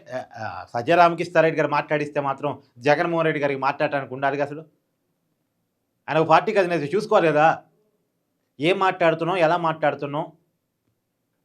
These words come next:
ఆ, రాసిచ్చింది గుడ్డిగా చదవటం కాదు కదా, ప్రిపేర్ కావాలి కదా, సబ్జెక్ట్ మాట్లాడాలి కదా. ఒక ముఖ్యమంత్రిగా పనిచేసిన వ్యక్తి అంటే,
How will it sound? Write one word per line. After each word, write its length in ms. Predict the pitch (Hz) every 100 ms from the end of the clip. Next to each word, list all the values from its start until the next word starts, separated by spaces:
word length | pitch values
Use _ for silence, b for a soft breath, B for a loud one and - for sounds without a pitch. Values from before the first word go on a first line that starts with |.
| _ 147
ఆ, 100 | 180
రాసిచ్చింది 540 | 151 175 196 175 196
గుడ్డిగా 260 | 165 165 185
చదవటం 380 | 170 170 175 156
కాదు 160 | 147
కదా, 220 | 135 143 180
ప్రిపేర్ 360 | 170 160 180
కావాలి 300 | 160 160 165 139
కదా, 120 | 165
సబ్జెక్ట్ 380 | 165 143 170 160
మాట్లాడాలి 420 | 147 151 139 120
కదా. 180 | 110 151 - _ _ -
ఒక 120 | 147 143
ముఖ్యమంత్రిగా 440 | 147 196 190 185
పనిచేసిన 380 | 175 165 175 160
వ్యక్తి 220 | 160 175
అంటే, 240 | 165 156